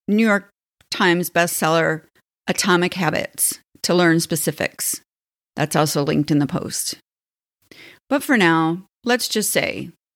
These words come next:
that the more effectively we layer healthy habits into our regular schedules,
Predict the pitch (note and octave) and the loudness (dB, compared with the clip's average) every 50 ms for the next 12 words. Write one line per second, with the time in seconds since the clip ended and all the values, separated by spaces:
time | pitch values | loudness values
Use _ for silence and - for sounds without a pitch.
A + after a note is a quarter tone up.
0 | _ _ _ _ _ _ _ _ F#3+ G3 - G#3+ G#3 F#3+ F#3 G3 G3+ A3+ C4+ C#4 | _ _ _ _ _ _ _ _ -8 -2 0 0 2 4 4 4 4 4 2 0
1 | - C4 - - - A#3 A#3 - - E3+ D3 D3+ D3 - - F#2 - F3 - _ | -2 -6 -4 0 0 0 0 0 -6 -4 -4 -4 -6 -6 -6 -8 -10 -12 -14 _
2 | _ _ _ - E3+ F3+ F3+ F3+ F3+ F3+ F3 F3 E3+ F3 G3 F3+ F3+ B3+ A#3 A3 | _ _ _ -2 -2 2 2 4 4 4 2 2 0 -2 -2 -2 -2 -2 -4 -2
3 | F#3 F3 D#3+ D#3 D3+ D3 - - - - - - - _ F#3+ F#3+ F#3+ - G#3+ F3+ | 0 -2 -2 0 -2 -4 -6 -6 -6 -8 -8 -8 -4 _ -2 -2 0 2 2 2
4 | D#3+ D#3 D#3+ E3+ E3+ F#3+ G#3 G3 A3 G#3 - - F#3+ F#3 - D#3 C3+ A#2 - - | 4 4 4 2 2 2 2 2 0 0 0 0 0 0 0 -2 -6 -6 -6 -8
5 | - - - - - | -10 -10 -10 -10 -12